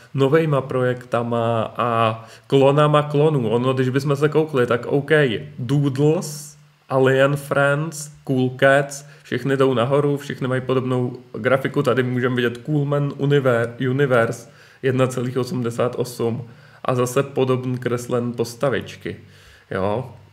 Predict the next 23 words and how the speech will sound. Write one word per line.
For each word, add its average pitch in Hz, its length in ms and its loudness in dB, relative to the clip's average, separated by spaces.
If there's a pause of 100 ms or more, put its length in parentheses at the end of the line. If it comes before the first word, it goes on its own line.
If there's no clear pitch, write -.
A 107 300 -2
je 123 140 -2
to 131 140 -2
takovej 147 560 2
hype, 123 380 -2
neříkám, 117 500 0
že 117 100 0
všechny 131 440 -4
tyhle 120 300 -2
ty 117 280 -2 (340)
projekty 120 400 2
vydržejí, 123 420 0
Cool 123 240 -4
Cats - 280 -6
určitě, 135 640 -2
Doodles 113 520 -4
taky, 123 480 -4 (360)
a 110 380 6 (360)
Alien 127 440 2
Friends 123 460 -4
mají 127 260 2
dobrou 123 300 0
komunitu, 123 760 -4